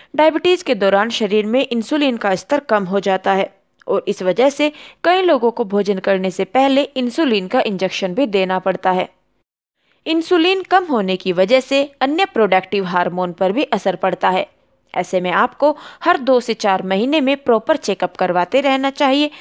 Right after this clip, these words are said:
और उसका ट्रीटमेंट भी करवाना चाहिए। नंबर छः, व्यायाम करें। डायबिटिक पुरुषों को आराम करना चाहिए,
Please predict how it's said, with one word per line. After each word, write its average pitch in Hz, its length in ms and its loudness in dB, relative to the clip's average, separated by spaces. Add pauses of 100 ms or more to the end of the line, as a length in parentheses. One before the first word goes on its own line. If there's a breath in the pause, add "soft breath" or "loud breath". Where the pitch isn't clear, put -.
(160 loud breath)
और 349 140 2
उसका 262 240 0
ट्रीटमेंट 185 540 -6
भी 285 120 -2
करवाना 180 460 -2
चाहिए। 185 480 -2 (1120 soft breath)
नंबर 302 320 0
छः, 240 380 -4
व्यायाम 190 560 0
करें। 175 300 -2 (1160 loud breath)
डायबिटिक 311 560 0
पुरुषों 277 320 0
को 277 160 2
आराम 190 440 0
करना 190 300 -2
चाहिए, 185 440 -2